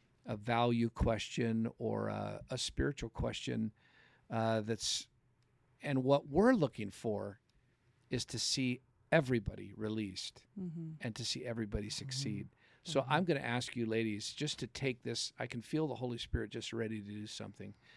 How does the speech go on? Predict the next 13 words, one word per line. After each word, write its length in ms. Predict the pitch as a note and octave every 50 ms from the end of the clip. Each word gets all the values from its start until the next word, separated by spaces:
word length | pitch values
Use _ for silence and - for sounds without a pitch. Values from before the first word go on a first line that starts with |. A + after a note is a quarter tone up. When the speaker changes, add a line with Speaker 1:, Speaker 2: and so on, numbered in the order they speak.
| - - - - _ _ _ _ -
Speaker 1:
Would 200 | A#2+ B2+ A#2+ -
you, 120 | E3 E3+
Carol 480 | D#3 - - D#3 C#3+ C#3+ D3 D3 C#3+ -
and 120 | - D3+ E3
Speaker 3:
Mm-hmm. 100 | D#3+ E3
Speaker 1:
Carrie, 240 | B2 A#2+ B2 A#2+
would 180 | A#2 A2+ G#2 A2
you 100 | A2+ A2+
just 280 | G#2 A2+ A2 - - -
pray 240 | - C3+ C3+ C#3+
for 200 | C#3 - - C3
our 160 | A#2+ A#2 A2+ A2
listener 540 | G#2+ A2 A2 - - A2 G#2+ F#2+ F#2+ F#2+